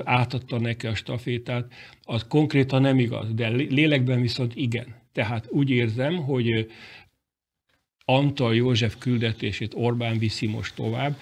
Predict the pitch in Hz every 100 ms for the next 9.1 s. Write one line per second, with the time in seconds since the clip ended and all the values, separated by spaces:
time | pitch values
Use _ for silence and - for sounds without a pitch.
0 | - - - 107 139 147 120 139 127 127
1 | - 117 117 - 127 117 107 127 131 123
2 | 127 117 117 120 127 117 110 - - -
3 | 127 113 110 120 123 123 117 - - 123
4 | 131 - - - 120 117 110 104 113 107
5 | 107 - - - - _ _ - 117 113
6 | 117 117 113 113 - _ _ - - 123
7 | 120 254 233 - 127 110 110 117 - 120
8 | 107 113 - 117 _ - 127 127 127 127